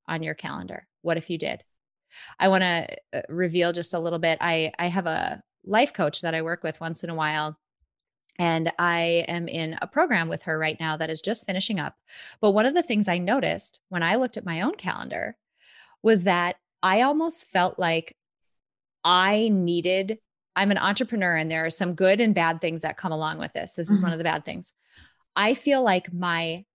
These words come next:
Speaker 1: hours and my time have a monetary value because they do. People pay me X amount of dollars for that chunk of my time.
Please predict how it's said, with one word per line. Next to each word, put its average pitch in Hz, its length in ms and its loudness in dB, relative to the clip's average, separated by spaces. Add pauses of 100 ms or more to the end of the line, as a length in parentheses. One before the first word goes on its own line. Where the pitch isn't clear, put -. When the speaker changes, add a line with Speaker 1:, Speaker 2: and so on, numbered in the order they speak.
(120)
Speaker 1:
hours 190 600 2 (100)
and 196 140 0
my 175 160 0
time 170 640 -4 (180)
have 196 140 2
a 185 80 2
monetary 170 640 -2
value - 460 -6 (100)
because 208 220 0
they 175 140 4
do. 208 300 -2 (240)
People 180 260 -4
pay 233 260 -2
me 160 320 -4
X - 200 -6
amount 165 300 -2
of 160 100 -10
dollars 175 460 0 (160)
for 180 120 0
that 160 240 0 (840)
chunk 170 240 0
of 160 140 -4
my 156 100 -6
time. 165 320 -6